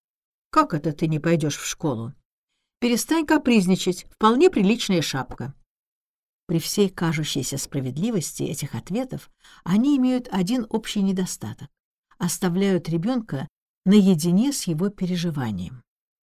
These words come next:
Своим советом или критическим замечанием родитель как бы сообщает ребёнку, что его переживание неважно,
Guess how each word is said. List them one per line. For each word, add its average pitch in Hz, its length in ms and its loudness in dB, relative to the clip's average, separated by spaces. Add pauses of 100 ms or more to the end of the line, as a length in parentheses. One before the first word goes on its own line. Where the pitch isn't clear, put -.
(400)
Своим 269 400 0
советом 233 580 0
или 190 260 2
критическим 196 680 -2
замечанием 160 720 -2
родитель 175 500 -2
как 214 220 -2
бы 196 220 0 (240)
сообщает 156 800 -2
ребёнку, 185 560 0 (180)
что - 220 -4
его 277 160 4
переживание 262 800 0 (280)
неважно, 156 720 0